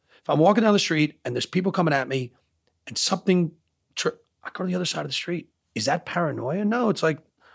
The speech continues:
why, why deal with it?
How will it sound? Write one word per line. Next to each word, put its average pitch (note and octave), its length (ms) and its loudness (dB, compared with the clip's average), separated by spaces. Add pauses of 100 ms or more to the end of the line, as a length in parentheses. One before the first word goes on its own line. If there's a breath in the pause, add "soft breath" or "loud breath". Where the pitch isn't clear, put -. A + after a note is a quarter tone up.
(180 soft breath)
why, F3+ 520 4 (840)
why D3+ 180 4
deal E3 180 0
with D#3+ 140 0
it? - 100 -14